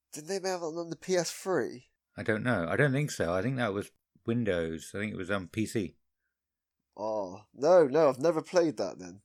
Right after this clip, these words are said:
Speaker 1: Nope, never played it. I have no <laughs> idea what that is. I'm sure I've heard that before some-, from somewhere.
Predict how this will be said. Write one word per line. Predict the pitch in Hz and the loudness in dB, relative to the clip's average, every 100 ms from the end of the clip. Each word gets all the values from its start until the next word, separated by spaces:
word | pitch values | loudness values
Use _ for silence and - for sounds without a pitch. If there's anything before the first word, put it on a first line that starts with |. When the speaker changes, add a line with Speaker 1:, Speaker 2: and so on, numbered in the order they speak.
| _ | _
Speaker 1:
Nope, | 120 160 - 131 | 2 2 2 -2
never | 151 170 | 0 0
played | 156 156 | 4 6
it. | 170 160 | 8 8
I | 127 | 8
have | 127 123 | 4 6
no | 160 170 | 6 8
<laughs> | |
idea | 175 135 180 | 4 2 -2
what | 156 160 | 0 0
that | 160 | 2
is. | 170 123 | 2 -2
I'm | 110 | -4
sure | - 208 262 | -2 2 2
I've | 269 | 2
heard | 208 226 | 2 2
that | 220 - | 0 -8
before | 101 - 78 | -14 -12 -12
some-, | - 82 80 _ _ _ | -10 -14 -16 _ _ _
from | - | -14
somewhere. | 113 92 90 95 | -10 -10 -8 -8